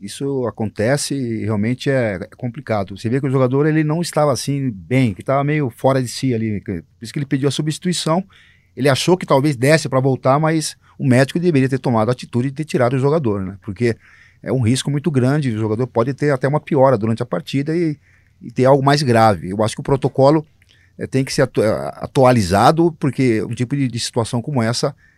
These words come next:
requer um pouco mais de atenção, principalmente do, do, do departamento médico das equipes, porque um choque como esse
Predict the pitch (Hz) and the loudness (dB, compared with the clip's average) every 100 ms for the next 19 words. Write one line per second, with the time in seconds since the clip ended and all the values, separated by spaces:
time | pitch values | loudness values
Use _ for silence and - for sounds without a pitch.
0 | _ 101 123 - 127 131 - 143 139 139 | _ -2 -2 2 0 0 -2 0 0 0
1 | 151 131 - 135 - _ _ - 131 214 | 0 -2 -2 -2 -4 _ _ -8 -6 -4
2 | 170 139 175 180 165 151 113 104 107 - | -2 -4 -4 -6 -4 -6 -6 -10 -12 -14
3 | 101 110 113 120 131 185 135 147 - 196 | -12 -4 -2 0 -2 0 0 0 -2 -12
4 | - 107 113 - 98 - - - - 110 | -6 -4 -4 -4 -8 -10 -14 -10 -6 -6
5 | - _ _ - 113 131 135 135 131 107 | -8 _ _ -8 -2 0 0 0 -2 0
6 | 123 135 165 151 | 0 -2 -2 -4